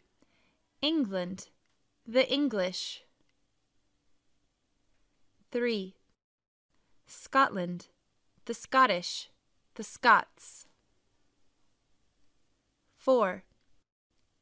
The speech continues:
Wales, the Welsh.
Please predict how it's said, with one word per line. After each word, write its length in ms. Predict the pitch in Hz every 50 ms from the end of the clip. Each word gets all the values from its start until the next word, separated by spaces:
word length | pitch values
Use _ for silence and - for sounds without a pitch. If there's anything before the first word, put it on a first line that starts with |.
| _ _ -
Wales, 760 | 220 208 240 240 254 247 226 190 180 185 190 - - - - _ _ _ - - _ _ _ _ _ -
the 120 | - 233
Welsh. 680 | 226 233 254 226 190 190 180 - - - - - -